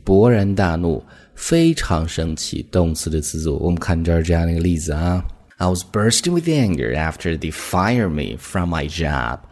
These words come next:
那么，当他们把我解雇之后呢，我就勃然大怒，非常生气。我如此努力，为什么要解雇我？就这样的意思。中间当然用的是一个 I was bursting，是一个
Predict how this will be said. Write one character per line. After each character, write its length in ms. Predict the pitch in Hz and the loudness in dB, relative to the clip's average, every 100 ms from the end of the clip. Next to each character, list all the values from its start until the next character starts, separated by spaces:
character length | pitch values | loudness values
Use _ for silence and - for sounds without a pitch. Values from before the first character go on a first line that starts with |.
| - - - - | -20 -20 -20 -10
那 100 | - | 0
么， 200 | 101 98 92 - - | 2 2 0 -8 -4
当 160 | - 131 | 2 2
他 160 | 127 | 4
们 520 | 135 131 104 95 92 85 | 4 4 2 2 0 -2
把 140 | - 98 | -2 0
我 140 | 110 | 0
解 280 | 123 - 90 | 0 2 2
雇 240 | 82 127 | 6 6
之 220 | 98 107 101 | 6 4 2
后 320 | - 127 90 | 4 2 2
呢， 320 | 82 64 78 - - | -2 -6 -10 -12 -6
我 140 | 90 | -2
就 240 | 90 92 87 - - - - | 2 2 0 -4 -10 -16 -4
勃 240 | 98 92 | 0 2
然 240 | 95 85 87 | 2 2 0
大 220 | 87 73 | 0 -2
怒， 240 | 82 73 - | -4 -6 -4
非 120 | 104 | 2
常 160 | 95 90 | 2 2
生 240 | 90 87 | 0 -2
气。 160 | 85 - | -2 -2
我 160 | 90 | 0
如 220 | 92 98 | 4 4
此 160 | 101 98 | 4 2
努 180 | 92 80 | 2 2
力， 140 | 85 | 2
为 100 | 85 | 2
什 120 | 82 | 2
么 40 | 85 | 2
要 80 | 82 | 0
解 160 | - | -2
雇 280 | 71 90 82 | -2 0 0
我？ 200 | 65 71 - | 0 -4 -8
就 100 | - | -2
这 80 | 90 | 0
样 80 | 80 | 2
的 80 | 80 | 0
意 140 | 71 | -2
思。 280 | - 67 65 - | -4 -6 -8 -2
中 180 | 98 95 | 2 6
间 140 | 95 | 6
当 120 | 92 | 6
然 80 | 90 | 6
用 160 | 92 90 | 6 4
的 140 | 78 | 2
是 160 | 73 85 | 0 -2
一 60 | |
个 60 | 85 | -2
I 160 | - 92 | -2 -4
was 180 | 85 - - | -4 -6 -2
bursting， 640 | 95 90 - - 64 - - - _ | 2 2 0 -2 -4 -4 -10 -14 _
是 160 | - 82 | -6 -4
一 100 | 73 | -4
个 320 | 71 65 | -2 -2